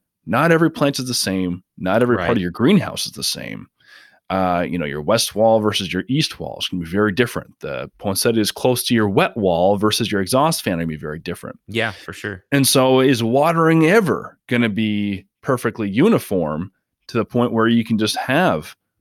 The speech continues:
Speaker 1: just a few sensors in there and assume how much water all these, these pots need? Would that be more effective than someone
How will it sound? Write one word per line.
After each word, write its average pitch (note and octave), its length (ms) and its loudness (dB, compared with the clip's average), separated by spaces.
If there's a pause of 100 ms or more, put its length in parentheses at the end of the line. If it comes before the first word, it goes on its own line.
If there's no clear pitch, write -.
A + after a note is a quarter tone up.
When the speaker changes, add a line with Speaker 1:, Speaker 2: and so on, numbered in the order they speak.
(420)
Speaker 1:
just G2+ 220 -8
a G2 40 -8
few G#2+ 160 -4
sensors A2+ 480 0
in F2+ 120 -2
there F2 220 -2
and G#2 100 -2
assume A2+ 480 2
how G#2 100 -6
much G2 220 -4
water G2 360 0
all F#2 200 -2
these, F2 360 -6
these E2+ 160 -10
pots - 440 -2
need? - 180 -8
Would G#2+ 120 -2
that E3 200 0
be E3+ 140 2
more D3 400 4
effective - 600 -2 (340)
than G#2 140 0
someone B2 560 0